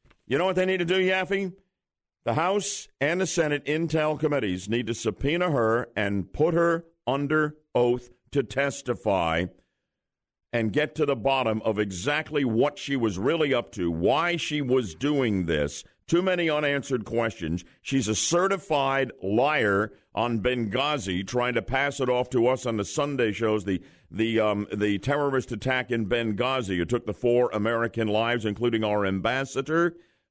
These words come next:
um, claiming that it, it all arose out of, uh, anti-Muslim sentiment toward a, uh, a, a, a video, okay, when they knew it was a terrorist attack. She's a certified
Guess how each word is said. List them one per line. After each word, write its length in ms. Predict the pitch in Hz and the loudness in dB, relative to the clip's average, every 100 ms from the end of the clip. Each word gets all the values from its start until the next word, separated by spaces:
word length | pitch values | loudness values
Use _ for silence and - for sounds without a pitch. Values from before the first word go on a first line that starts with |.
| - | -2
um, 540 | 123 120 113 113 110 104 | 0 2 0 0 0 -2
claiming 380 | 107 135 135 131 | -2 -2 -2 0
that 140 | 120 120 | 0 0
it, 200 | 113 113 | -2 0
it 120 | 110 | 2
all 340 | 120 131 131 | 4 4 4
arose 460 | 120 120 123 120 107 | 4 2 2 2 0
out 200 | 117 117 | 0 0
of, 220 | 107 90 | -2 0
uh, 400 | 104 98 98 95 - - - | 2 2 2 0 -4 -12 -6
anti-Muslim 760 | 127 131 120 113 127 107 110 | -2 0 2 0 -2 -2 -2
sentiment 480 | 104 135 120 113 110 | -2 -2 0 -2 -4
toward 460 | 104 117 120 113 113 | 0 2 4 2 0
a, 460 | 107 104 101 98 95 - _ | 2 4 4 2 -2 -6 _
uh, 480 | 101 101 98 104 101 - | 0 2 2 2 -2 0
a, 60 | |
a, 200 | 110 101 104 | -2 2 0
a 40 | |
video, 600 | 90 123 143 82 64 52 - | 0 -2 0 -2 -6 -8 -8
okay, 520 | 87 92 123 131 139 180 _ | -4 -2 0 0 -2 -8 _
when 280 | - 131 127 | -4 0 0
they 160 | 131 | 0
knew 320 | 131 160 123 98 | 2 2 4 2
it 100 | 110 | 0
was 200 | 117 110 | 0 0
a 80 | |
terrorist 600 | 104 127 131 107 101 98 - | -2 0 0 2 0 -2 -4
attack. 480 | 107 - 110 80 - | -6 -2 -2 -2 -6
She's 340 | - 113 95 - | -4 -4 -2 -2
a 140 | 104 | -2
certified 1000 | 87 - 180 180 175 131 120 120 117 | -2 -2 0 0 -2 -2 0 0 -2